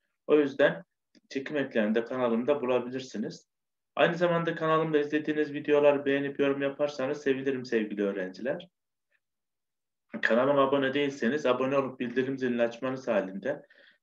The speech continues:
daha sonra yüklediğim videolardan, yaptığım canlı yayın bildirimlerimden, duyurularımdan haberdar olabiliyorsunuz. Şimdi yapım ekleriyle konumuza başlayalım sevgili öğrenciler.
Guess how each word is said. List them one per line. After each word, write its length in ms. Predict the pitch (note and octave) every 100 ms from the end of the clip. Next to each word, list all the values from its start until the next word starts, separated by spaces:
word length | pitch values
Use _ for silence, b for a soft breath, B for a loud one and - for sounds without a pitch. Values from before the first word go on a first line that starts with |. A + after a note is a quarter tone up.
| -
daha 200 | B2+ C#3
sonra 260 | C3 C3+
yüklediğim 520 | B2+ B2+ B2+ A#2+ A#2+ A#2+
videolardan, 720 | A#2 A#2+ A#2+ A#2 A2+ A#2+ A#2
yaptığım 420 | A#2+ A#2 - A#2
canlı 260 | A#2 A#2 B2
yayın 260 | A#2+ A#2
bildirimlerimden, 880 | A2+ A2+ A2+ A#2 A#2 G#2+ A2+ A2 A2
duyurularımdan 640 | A2+ A#2 A#2 A#2+ A2+ A#2+ D3+
haberdar 440 | B2+ B2 A#2 D3+
olabiliyorsunuz. 960 | C#3 C3+ C3 B2+ G2 - - D2+ - _ _ _ b b b b b _ _
Şimdi 220 | - F#3
yapım 300 | F3+ F3+ G3+
ekleriyle 640 | F3 - C#3 C3 A#2+ D#3 -
konumuza 640 | E3 B2+ G#2 C3 F3 - _ _ -
başlayalım 540 | E3 E3 E3 D3+ C#3+
sevgili 400 | C#3 A#2 G#2+ G2+
öğrenciler. 720 | F#2+ F#2+ F2 E2 E2 E2 -